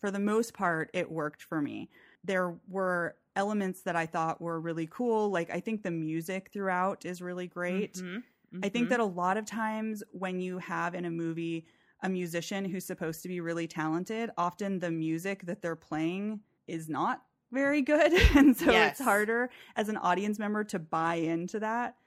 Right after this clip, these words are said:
Speaker 1: idea
Speaker 2: Mm-hmm.
Speaker 1: that they're really good. And I thought here the music was good. And so it made sense to me.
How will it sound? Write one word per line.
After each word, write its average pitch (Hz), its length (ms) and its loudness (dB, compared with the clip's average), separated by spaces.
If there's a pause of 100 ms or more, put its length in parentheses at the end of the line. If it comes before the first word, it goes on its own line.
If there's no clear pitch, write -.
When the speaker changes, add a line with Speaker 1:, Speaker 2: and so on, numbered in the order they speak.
(360)
Speaker 1:
idea 170 520 -2
Speaker 2:
Mm-hmm. 190 160 -2
Speaker 1:
that 180 180 -4
they're 180 180 2
really 185 260 -4
good. 180 400 0
And 185 120 -2
I 180 80 0
thought 190 320 0
here 214 440 2
the 185 120 -6
music 190 360 -4
was 214 280 2
good. 110 320 -6
And 165 180 -4
so 175 200 -2
it 165 140 -4
made 175 300 -4
sense - 500 -2
to 160 100 -6
me. - 280 -8